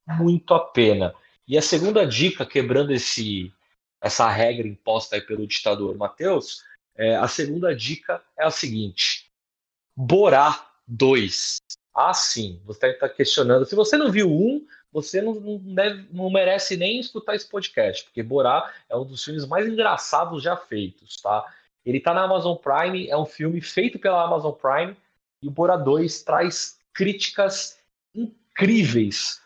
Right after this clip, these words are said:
pro ano de dois mil e vinte. É um filme que foi feito esse ano, então ele traz, traz críticas principalmente ao conservadorismo americano, e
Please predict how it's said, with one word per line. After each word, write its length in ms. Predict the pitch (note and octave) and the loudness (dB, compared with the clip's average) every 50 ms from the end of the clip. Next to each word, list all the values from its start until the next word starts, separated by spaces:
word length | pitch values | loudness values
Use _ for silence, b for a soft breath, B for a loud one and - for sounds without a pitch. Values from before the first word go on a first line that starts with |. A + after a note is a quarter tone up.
| _ _ _ | _ _ _
pro 200 | - C3+ C3 C3 | -8 -2 2 2
ano 140 | C#3+ D3 D3 | 4 4 2
de 80 | C#3 C#3+ | 2 2
dois 200 | C#3+ C#3 C3 C3+ | 0 0 -2 -4
mil 120 | C3+ B2 | -8 -10
e 80 | A2 G#2 | -10 -8
vinte. 600 | G#2 B2 D3 E3 D#3+ - - - E3 E3 - _ _ _ _ _ _ | -8 -8 -8 -4 0 2 2 2 2 -2 -8 _ _ _ _ _ _
É 100 | C3+ C#3+ | 4 4
um 80 | D3+ | 4
filme 220 | D3 - D#3 D#3 D3+ | 4 4 0 0 0
que 80 | - | 0
foi 120 | - D3+ C3+ | 0 -2 0
feito 340 | - D3 C#3 - - C#3+ D#3+ | 0 -2 -4 -2 0 2 2
esse 340 | F#3+ - - - - C#3+ | 2 2 2 0 4 4
ano, 360 | B2+ B2+ C3+ D3 E3 F3+ F#3+ - _ _ _ _ _ - | 6 6 4 4 0 -2 -8 -14 _ _ _ _ _ -18
então 280 | A#2+ A2+ - B2+ C3 | -18 -10 -4 0 0
ele 100 | D3 D3 | 0 2
traz, 300 | - D#3 D3+ D3 D3 - | 4 4 2 2 2 -2
traz 280 | - - D#3 D3+ D3+ - | -2 0 2 2 2 -2
críticas 560 | - D3 C#3+ D3 - - - - C#3 - - | -4 -4 -4 -4 -4 -2 0 0 0 0 -2
principalmente 720 | - - D#3 D3+ - - - F#3+ E3+ C#3+ C#3+ D3 D3 - D3+ | -6 -4 -4 -4 -4 2 4 4 4 6 4 2 0 -2 -4
ao 60 | C#3 | -6
conservadorismo 1120 | - - C3 - - D3 C3 B2+ C#3 C3 C3 C3 A#2+ A2+ B2+ D3+ D3+ C3+ A#2+ A#2 G#2 b b b b b b | -6 -10 -12 -6 -2 -2 2 4 4 2 4 2 2 2 2 2 2 0 -2 -8 -12 b b b b b b
americano, 760 | - C3 C3 C#3 D3 C#3 B2+ - - - F3 F#3+ G#3+ A3+ A3+ A3+ - - _ _ _ _ _ _ - | 2 4 6 6 4 4 2 -4 -6 -2 0 2 2 2 0 -4 -6 -12 _ _ _ _ _ _ -4
e 340 | A#3 A#3+ C#4+ F4 - - | 0 0 0 0 -2 -8